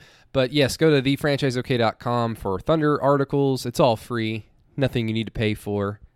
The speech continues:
Good content. And then also listen to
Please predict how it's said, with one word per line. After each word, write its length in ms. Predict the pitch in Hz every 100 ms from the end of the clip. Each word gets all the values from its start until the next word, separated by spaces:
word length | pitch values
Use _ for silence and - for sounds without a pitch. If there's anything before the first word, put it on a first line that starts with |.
| _ 160
Good 160 | 151
content. 520 | 135 95 92 101 98 - _ - - _ -
And 160 | 135
then 100 | 160
also 420 | 160 151 - 151
listen 440 | 131 147 143 151 131
to 580 | - 143 127 127 120